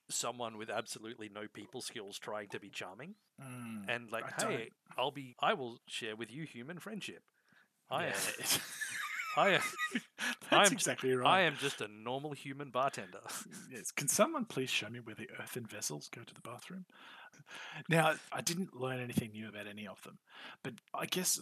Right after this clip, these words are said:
Speaker 2: take your point a little bit there, because when she says, you know,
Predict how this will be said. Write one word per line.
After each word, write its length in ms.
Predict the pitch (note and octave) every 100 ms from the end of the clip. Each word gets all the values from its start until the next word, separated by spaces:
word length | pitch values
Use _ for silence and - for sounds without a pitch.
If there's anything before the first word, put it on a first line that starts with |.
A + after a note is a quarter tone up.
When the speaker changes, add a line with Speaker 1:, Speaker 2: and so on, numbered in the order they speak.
| -
Speaker 2:
take 220 | F3+ F3+
your 80 | -
point 260 | - C#3
a 20 | B2+
little 200 | B2+ C3
bit 180 | C3+
there, 240 | - E2+ - _
because 580 | C3 - D3+ C3+ - - - -
when 120 | D#3+
she 140 | -
says, 300 | E3 - C3
you 60 | B2+
know, 200 | A2 G#2+